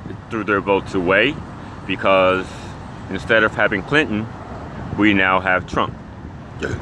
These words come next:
Speaker 1: And, uh, excuse me, but, um, a lot of information is just not well received when we try,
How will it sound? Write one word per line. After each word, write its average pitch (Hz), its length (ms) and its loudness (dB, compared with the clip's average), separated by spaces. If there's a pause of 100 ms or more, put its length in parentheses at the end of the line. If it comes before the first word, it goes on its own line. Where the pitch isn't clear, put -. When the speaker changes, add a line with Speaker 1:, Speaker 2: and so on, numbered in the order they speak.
(140)
Speaker 1:
And, 95 300 4
uh, 90 280 6 (200)
excuse 85 360 0
me, 110 120 0 (440)
but, 104 200 6
um, 90 280 2 (2750)
a 95 60 0
lot 107 240 6
of 120 100 0
information 113 540 -4
is 107 140 -4
just 107 320 -2
not 104 360 2
well 101 200 4
received 101 520 -2
when 95 140 -2
we 92 100 0
try, 104 260 2